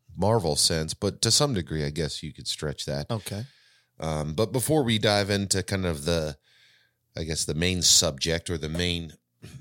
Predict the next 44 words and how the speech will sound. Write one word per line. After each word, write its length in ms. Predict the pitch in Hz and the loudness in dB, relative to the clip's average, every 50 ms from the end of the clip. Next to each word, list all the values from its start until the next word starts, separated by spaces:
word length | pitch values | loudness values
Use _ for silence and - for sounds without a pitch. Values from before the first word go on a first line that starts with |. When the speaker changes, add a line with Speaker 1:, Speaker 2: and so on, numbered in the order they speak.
| - _ _ _ _ _ _ _ | -20 _ _ _ _ _ _ _
Speaker 1:
show, 680 | - - - - - 131 131 123 107 87 80 78 85 87 - - - - - _ _ _ | -2 0 0 2 4 4 4 6 6 4 2 2 0 -4 -6 -12 -20 -20 -20 _ _ _
because 400 | - 92 87 - - 120 131 123 | -8 -6 -2 2 2 4 4 4
we 120 | 120 113 98 | 2 2 4
have 200 | 98 95 87 76 | 4 4 2 2
the 120 | 87 87 85 | 2 2 2
opportunity, 800 | 82 82 - 78 - - 87 78 73 73 69 73 78 90 87 82 - | 2 0 -2 -2 -2 -2 -2 -2 -4 -4 -6 -6 -8 -10 -12 -10 -6
we're 100 | 92 90 | -6 -4
both 300 | 76 71 90 85 80 - | -2 -2 -4 -4 -4 -6
together, 560 | - 82 73 65 78 73 73 76 78 82 82 _ _ _ _ _ _ _ _ _ - | -8 -8 -6 -4 -4 -4 -4 -4 -6 -8 -12 _ _ _ _ _ _ _ _ _ -4
and 500 | - 85 85 85 82 80 78 78 71 - - _ _ _ _ _ _ _ _ _ _ _ _ _ _ _ _ _ _ _ _ _ _ _ _ _ _ _ _ _ _ _ _ _ _ - | 0 0 2 2 0 0 -2 -6 -10 -14 -18 _ _ _ _ _ _ _ _ _ _ _ _ _ _ _ _ _ _ _ _ _ _ _ _ _ _ _ _ _ _ _ _ _ _ -6
if 180 | 98 98 - - | -6 -6 -4 -2
there 180 | 95 92 87 | -2 0 0
is 160 | 85 82 - - | 0 -2 0 0
anything 840 | 98 107 101 101 92 - - 95 95 95 92 90 87 87 90 87 76 - _ _ _ _ - | 2 2 2 2 0 -2 -4 -4 -2 -2 -2 -4 -6 -8 -12 -14 -18 -20 _ _ _ _ -12
that 180 | 95 98 92 80 | -8 -8 -6 -6
you 120 | 71 85 | -6 -6
wanted 220 | 85 87 85 80 71 | -6 -6 -6 -6 -8
to 60 | 80 | -8
cover 480 | - - 156 170 170 156 147 151 135 117 | -4 0 2 4 4 4 4 4 4 2
or 40 | |
discuss 460 | 104 95 95 - - - 123 113 110 - | 2 2 2 2 4 4 4 2 2 0
before 320 | - - 131 - 101 95 | -2 -6 -4 -4 -4 -4
we 140 | 85 87 82 | -4 -6 -6
dive 360 | - 95 87 87 85 85 - - - | -4 -2 -2 -2 -2 -4 -6 -8 -6
into 500 | 82 90 87 87 85 80 - - - 80 80 85 80 | -6 -4 -4 -4 -2 0 0 0 0 0 0 -2 -2
Speaker 2:
This, 60 | 76 78 | -4 -4
this 140 | - 180 - | -2 0 0
feels 280 | - - 185 180 127 131 | 0 2 2 2 4 2
like 160 | 131 120 107 | 2 2 2
a, 140 | 107 110 107 107 110 - | 0 0 -2 -4 -4 0
a 100 | 120 113 | 2 4
assembly 420 | 110 - - - 208 214 147 123 107 | 4 4 4 4 4 4 2 2 4
meeting 320 | 107 104 98 95 95 95 | 4 2 2 0 0 0
here. 140 | 101 98 95 | 0 -2 -2
Speaker 1:
I 20 | 95 | -2
know. 60 | 95 | 0
Speaker 2:
This 220 | 107 127 - - 143 | 2 2 4 4 4
is 960 | 147 - - - 175 - - - - - - - - - - - 110 - - | 2 2 0 -2 -6 -6 -6 -10 -14 -4 -2 0 0 0 -2 -4 -4 -2 -2
<laughs> 80 | 98 - | 0 2
in 140 | 143 147 - | 2 2 4
old 220 | 143 131 156 143 | 2 2 2 4
business. 340 | 139 151 160 147 175 196 - | 4 4 4 4 4 4 4
Speaker 1:
Sa-, 200 | - - - | 6 6 4
Speaker 2:
Do 20 | 95 | 4